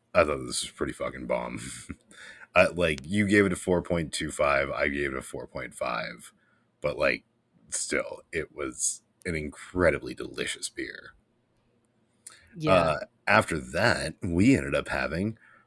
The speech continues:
Speaker 1: oh, look at that! We're talking about another stout in our stout episode.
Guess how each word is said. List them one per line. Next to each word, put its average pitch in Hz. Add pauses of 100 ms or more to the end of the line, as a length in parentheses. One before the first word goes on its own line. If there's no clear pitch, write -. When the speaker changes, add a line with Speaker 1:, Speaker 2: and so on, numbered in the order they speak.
(180)
Speaker 1:
oh, 131
look 131
at 117
that! 156
We're -
talking 156
about 147
another 143
stout 151
in 98
our 113
stout 151
episode. 71